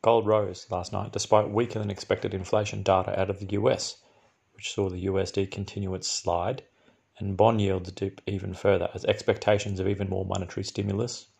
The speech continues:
were essentially locked in. The core C P I print missed market expectations of a zero point two percent rise for January by remaining unchanged.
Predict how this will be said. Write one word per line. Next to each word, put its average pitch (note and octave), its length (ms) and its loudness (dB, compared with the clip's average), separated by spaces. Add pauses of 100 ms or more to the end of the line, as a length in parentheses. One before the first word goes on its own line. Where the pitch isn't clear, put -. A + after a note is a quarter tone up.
(320)
were F#2+ 80 -2
essentially F#2 440 -2
locked G2+ 300 0
in. G2 220 -4 (1700)
The B2 80 0
core A#2+ 220 8
C A2 200 2
P G#2+ 160 4
I G2 100 8
print A2+ 300 -2
missed A2 280 -4
market G#2 320 0
expectations G2+ 600 -2
of G2 80 -6
a G2+ 60 -4
zero G2 260 -2
point G#2+ 300 -6
two A2+ 160 -8
percent G#2+ 320 -8
rise G2 320 6
for F#2+ 100 -4
January G#2+ 580 4 (520)
by G2+ 140 0
remaining F#2+ 460 -2
unchanged. F#2 560 -2